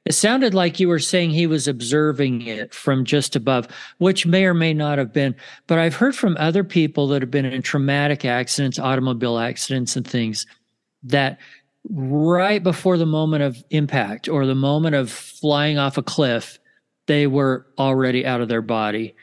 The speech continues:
and not experiencing physically that trauma until later when they came back in their body, which I find very interesting. And people can make whatever they want out of, out of that. I'm gonna let that go.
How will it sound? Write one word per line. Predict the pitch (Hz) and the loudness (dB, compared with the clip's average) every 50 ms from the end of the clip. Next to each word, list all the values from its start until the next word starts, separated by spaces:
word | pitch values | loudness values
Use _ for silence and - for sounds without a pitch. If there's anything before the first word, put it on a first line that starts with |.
| - - _ _ - | -20 -20 _ _ -4
and | 135 131 127 131 131 | -2 0 0 0 0
not | 135 135 135 135 | 0 0 0 -2
experiencing | 127 127 - - - - 151 147 147 143 139 127 - - - 127 120 | -2 -2 -2 -4 -2 0 0 2 2 2 0 0 -2 -2 -4 -4 -4
physically | 113 - - - - 160 165 170 160 170 175 170 151 151 147 139 131 | -6 -8 -12 -6 -2 0 0 2 2 0 -2 0 0 0 2 2 2
that | 117 123 117 120 - | 0 -2 -4 -4 -4
trauma | - - - 127 117 113 107 104 104 - - _ _ _ _ _ _ _ - | -6 -4 -2 -2 -2 -2 -2 -4 -6 -8 -12 _ _ _ _ _ _ _ -2
until | 156 135 135 135 - 139 127 123 | -2 -2 0 0 0 0 0 0
later | 123 120 117 117 120 | 0 0 0 0 0
when | 113 113 113 110 | -2 -2 -2 -2
they | 110 110 | -4 -4
came | 107 - - 120 110 104 | -6 -6 -6 -6 -4 -4
back | 107 101 107 101 - 123 | -4 -4 -6 -6 -6 -6
in | 117 | -6
their | 110 110 | -4 -6
body, | 107 107 107 104 104 104 110 113 110 - _ - - - - - _ _ _ _ - | -4 -4 -6 -6 -4 -6 -6 -8 -10 -12 _ -20 -20 -20 -20 -20 _ _ _ _ -2
which | - 139 131 - | 0 0 2 4
I | 156 143 | 2 2
find | 131 - - 151 147 147 143 | 2 2 2 2 2 2 2
very | 131 143 139 139 131 127 | 2 2 2 2 2 0
interesting. | 127 123 - - 123 - - - 127 123 | 0 -2 -4 -6 -6 -6 -2 -2 0 0
And | 120 113 | 0 0
people | - 165 180 175 196 170 | 2 0 2 2 0 -2
can | 143 - 151 143 | 0 0 0 2
make | 143 147 151 143 - | 2 2 0 0 0
whatever | 156 139 135 139 135 143 | 0 2 2 2 0 0
they | 139 143 131 131 | 0 0 0 0
want | 120 127 127 131 131 131 127 131 127 - - _ - - - - - - - _ _ - | 0 -2 -2 -2 0 -2 -2 -4 -8 -14 -20 _ -20 -20 -20 -20 -20 -20 -20 _ _ -2
out | 143 135 135 135 131 | 0 2 2 2 2
of, | 127 123 117 107 107 - _ _ - | 2 0 0 -2 -8 -18 _ _ -6
out | - 131 127 120 | -4 -2 0 -2
of | 117 110 113 | -2 -4 -2
that. | 117 120 117 107 107 - - - | 0 0 2 0 0 -4 -6 -8
I'm | 117 123 127 | -6 -4 -4
gonna | 123 120 120 | -4 -2 -2
let | 120 127 127 131 131 - | -2 0 -2 -2 -2 -2
that | 135 123 120 120 127 | 0 0 0 -2 -2
go. | 123 131 120 113 104 | -2 0 0 0 -2